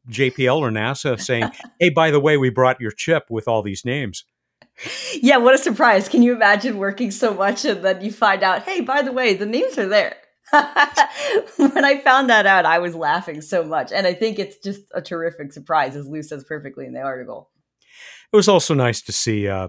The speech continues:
Speaker 1: the f-, co-founder of the Planetary Society, the guy who hired me, by the way, quoted once again in the Planetary Report, the, the magazine that, uh, that he helped to start and that you are a big part of carrying on this, uh, tradition today.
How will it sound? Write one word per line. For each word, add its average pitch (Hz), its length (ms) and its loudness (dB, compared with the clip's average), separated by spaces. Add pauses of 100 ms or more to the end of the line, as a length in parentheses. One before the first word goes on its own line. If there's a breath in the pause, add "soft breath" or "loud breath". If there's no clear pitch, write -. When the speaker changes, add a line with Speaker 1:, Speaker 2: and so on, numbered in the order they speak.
(120)
Speaker 1:
the 139 420 -4
f-, - 200 -6 (260)
co-founder 117 640 0
of 101 60 -8
the 98 80 -12
Planetary 98 600 -6
Society, 98 360 -8
the 127 80 -8
guy 220 140 0
who 165 100 2
hired 135 400 0
me, 107 240 -4
by 90 200 -10
the 87 100 -10
way, 90 260 -10 (460 loud breath)
quoted 139 460 2
once 110 300 -4
again 104 380 -4
in 113 240 -4
the 101 80 -6
Planetary 95 720 -10
Report, 90 480 -10
the, 90 120 -14 (400 loud breath)
the 101 80 -10
magazine 120 560 -2
that, 113 260 -6
uh, 117 180 -2
that 113 180 -6
he 139 140 -4
helped 160 260 -4
to 143 60 -8
start 185 360 -2
and 117 140 -4
that 113 160 -8
you 151 280 -4
are 127 200 2
a 110 60 -2
big 127 260 -6
part 127 260 0
of 117 200 -12 (380 soft breath)
carrying 127 380 0
on 123 220 -2
this, 120 260 -6
uh, 123 180 0
tradition 135 600 -8
today. 143 500 -10